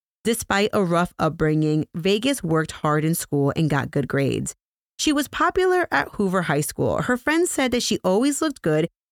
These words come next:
and she was very proud of the way she presented herself. Her senior year, she was voted best smile. Friends said she was a goody two-shoes,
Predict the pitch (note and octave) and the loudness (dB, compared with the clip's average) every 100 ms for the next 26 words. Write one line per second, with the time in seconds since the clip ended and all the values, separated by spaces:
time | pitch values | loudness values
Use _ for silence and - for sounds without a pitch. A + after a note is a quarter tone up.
0 | - D4 F4+ F4+ A#3+ C#4 G#4+ G#4+ - F3+ | -2 0 2 2 2 2 2 0 0 2
1 | F#3 D#3+ D#3 D#3 D#3 - D3+ D#3 C#3+ C#3+ | 2 0 0 2 0 0 -2 0 0 0
2 | C#3+ - - - - - _ _ _ _ | -2 -4 -4 -2 -6 -8 _ _ _ _
3 | _ - A#3 - A3 A#3 A3+ D#3+ D#3+ D#3+ | _ -2 -2 0 0 2 2 2 2 0
4 | - G3+ G3+ G3+ D#3+ D3+ D3 C#3+ - D3 | 0 0 0 0 0 2 2 -2 -4 -4
5 | D3 D3 D#3 - - - D#3+ C#3 C#3 - | 0 0 0 -4 -14 -4 0 0 0 -2
6 | - - _ _ _ _ _ - B3 C#4 | -4 -8 _ _ _ _ _ -2 2 2
7 | C#4 G3 E3+ E3+ - F3+ F3+ F#3 D#3+ G3 | 0 0 0 0 0 0 0 0 0 0
8 | G3+ F#3 D#3+ D3 - C#3+ | 0 0 0 0 0 0